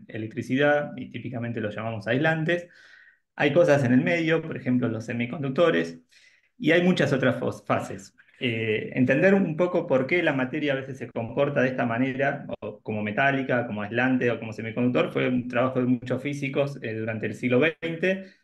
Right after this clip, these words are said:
y es la base de la revolución científica que trajo la cuántica, que permitió que hoy tengamos todos computadoras, ¿no? Sería imposible que hoy tener una computadora sin el trabajo,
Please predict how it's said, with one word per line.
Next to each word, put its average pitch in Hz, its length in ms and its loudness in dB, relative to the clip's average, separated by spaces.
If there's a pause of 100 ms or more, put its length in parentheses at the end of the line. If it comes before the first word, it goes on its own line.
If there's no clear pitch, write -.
(180)
y 127 140 -2
es 131 80 4
la 123 80 4
base 143 320 4
de 117 160 -2
la 107 300 -6
revolución 117 540 -2
científica 123 600 -2
que 107 240 -10
trajo 127 260 -2
la 120 140 2
cuántica, 139 340 2
que 113 100 -2
permitió 113 360 -2
que 120 60 -2
hoy 120 120 2
tengamos 120 300 -4
todos 123 160 0
computadoras, 110 560 -2
¿no? 127 220 -8
Sería 113 240 -6
imposible 123 560 0
que 110 260 -4
hoy 120 100 -4
tener 123 200 0
una 123 180 2
computadora 135 600 2
sin 123 200 -4
el 120 140 -6
trabajo, 127 580 -2